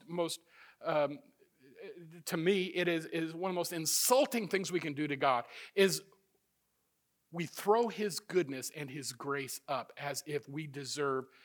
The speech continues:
to be able to live any way we want to without consequence. And it's offensive to God, and it's dangerous for us, and the consequences are real. "Well, my dad has to love me, so I can just treat him like garbage."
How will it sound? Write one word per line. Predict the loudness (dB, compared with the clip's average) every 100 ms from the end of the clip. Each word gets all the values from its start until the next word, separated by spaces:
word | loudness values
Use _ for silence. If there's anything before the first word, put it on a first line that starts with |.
| -20 -20 -20 _
to | -6
be | -4 -2 0
able | 2 2
to | -2
live | 4 4 4
any | 0
way | 0 0
we | 0 0
want | -2 -4
to | -4
without | -2 -2 -4
consequence. | -8 -12 -14 -14 -20 _ -18 -18 _ _ _ _ _ _ _ _ _ _ _ _ _ _ _ _ _ _ _ _ _ -4
And | -2
it's | 2
offensive | 0 0 -2 -2 -4 -6
to | -10
God, | -8 -10 -12 _ -20 -8
and | -4 -4
it's | -6
dangerous | -8 -4 -2 -2 -6 -6
for | -6 -4
us, | -4 -8 -14 _ -10
and | -4
the | -4
consequences | -4 -4 -4 -10 -12 -14 -10
are | -10
real. | -8 -10 -12 2
"Well, | 10 12
my | 12 12
dad | 12 12 12
has | 12 12 10
to | 8
love | 10 10 8
me, | 2
so | 4 6
I | 6
can | 6 4
just | 6 4 4
treat | 0 0 2
him | 4
like | 4 6
garbage." | 4 4 2 -6 -10 -12